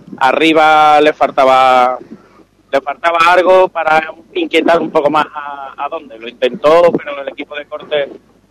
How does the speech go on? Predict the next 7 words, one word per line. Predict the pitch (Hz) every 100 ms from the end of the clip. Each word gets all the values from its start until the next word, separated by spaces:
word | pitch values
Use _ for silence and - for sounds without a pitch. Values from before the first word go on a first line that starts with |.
| _ -
la |
verdad | 135 131 139
que | 139
estuvo | - 143 139
muy, | 135 143 139 139 135 131 127 123 - _ _ _ _ _
muy | 147
consi-, | 147 143 -